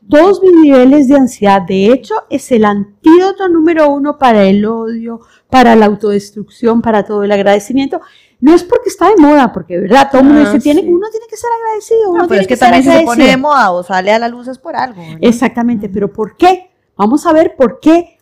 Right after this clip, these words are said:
Speaker 1: hay que estar agradecido. Uno, eso es porque le corto, ¿verdad? El, el switch a la amígdala al, al proteger a lo que me estoy inventando y estoy asumiendo que en realidad no está pasando.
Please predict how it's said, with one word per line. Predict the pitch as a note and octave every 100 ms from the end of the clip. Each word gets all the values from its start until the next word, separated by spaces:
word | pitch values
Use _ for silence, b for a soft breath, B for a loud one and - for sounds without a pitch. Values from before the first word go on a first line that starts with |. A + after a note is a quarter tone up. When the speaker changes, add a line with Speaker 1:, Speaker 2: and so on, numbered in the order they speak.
| -
Speaker 1:
hay | A3+
que | A#3+
estar | B3 B3 A#3
agradecido. | C4+ B3 F#3+ - G3+ G3 -
Uno, | - G#4 G4+ G4+ _
eso | E4+ F4+ - C#4
es | C4
porque | - A3 -
le | F#3+ F3+ F3 _
corto, | - D4 D4 D4 - D#4+ A4+ -
¿verdad? | G3 G3 B3+ G4+ G#4+ B B B
El, | B3+ A#3 A3+ -
el | G#3 G3 G3 F#3+ F#3 F3+ F3 E3 E3 _
switch | - C4 D4 D4+ D#4
a |
la | C#4+
amígdala | A#3 A3 F#3+ C4+ C#4
al, | - G#3+ G#3 G3 F3+ - b b b b
al | G#3+ G#3+
proteger | B3 A#3+ G#3+ - C#4
a | D4
lo | C4
que | B3
me | G#3
estoy | G3+ - B3+ D4+ E4+
inventando | D#4 D4+ A#3 A3 G3 - G#3+ A#3+ C#4 D#4+
y | D4
estoy | G#3+ - A3 C4+
asumiendo | E4 - G#3+ G#3 C4 C#4 D#4
que | D4+ B3
en | G#3+
realidad | F#3+ G3+ F#3+ F#3 F#3+
no | A#3+
está | A3+ - - G3
pasando. | F3 E3+ - F3+ E3+ E3